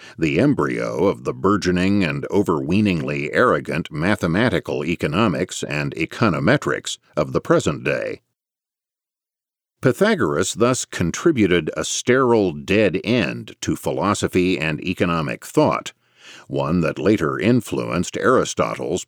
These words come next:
pawky and fallacious attempts to develop a mathematics of justice and of economic exchange.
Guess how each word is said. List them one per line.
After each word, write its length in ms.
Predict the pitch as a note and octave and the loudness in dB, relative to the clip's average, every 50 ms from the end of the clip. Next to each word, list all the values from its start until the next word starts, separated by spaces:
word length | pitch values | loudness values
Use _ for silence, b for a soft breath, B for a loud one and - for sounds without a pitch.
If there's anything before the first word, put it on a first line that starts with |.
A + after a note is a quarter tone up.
| _ | _
pawky 480 | - - G2+ F#2+ F2+ - F#2 D#2+ E2+ F#2 | -4 0 0 0 0 0 -2 0 0 0
and 180 | E2 C#2+ C#2 - | -2 -4 -8 -8
fallacious 640 | - F2+ C2 B1+ F#2 G#2 G2 - G2+ D#2+ - - | -6 -6 -2 2 2 2 2 0 -2 -4 -4 -6
attempts 500 | D#2+ - - - F2 C#2 D2+ E2+ - - B B B B B B | -8 -8 -6 -4 -4 -4 -4 -8 -10 -14 B B B B B B
to 120 | - F2+ | -2 0
develop 480 | C#2+ E2 D2 F2 F2 F2 F2 E2 - - | 0 2 2 2 4 4 4 2 0 -2
a 100 | - E2+ | -4 -4
mathematics 880 | D#2 D2 D#2 G#2+ A#2+ - - D#2+ D2 F2+ A#2 A#2 - F#2 D#2 - - - | -4 -2 0 -2 0 0 0 -2 0 0 -2 0 0 -2 -4 -4 -6 -6
of 180 | D#2+ C2 B1 - | -6 -6 -6 -4
justice 640 | - A2 C#3 D3 - - - E2 - - - - B B B B | 0 2 2 2 0 -2 -6 -6 -6 -8 -10 -10 B B B B
and 180 | F#2 E2+ D#2+ C#2 | -4 -4 -2 -2
of 100 | D#2 - - | -2 2 4
economic 640 | G2 G2 - - G2+ F2 E2+ D#2+ D#2 D2 C#2+ - D2+ | 2 4 4 2 0 0 0 0 0 -2 -4 -4 -6
exchange. 920 | C#2+ - - - - - - D3 D3 A#2+ D2 B1 A#2 - - - - | -8 -8 -10 -10 -6 -2 0 2 2 2 0 -2 -6 -10 -12 -14 -14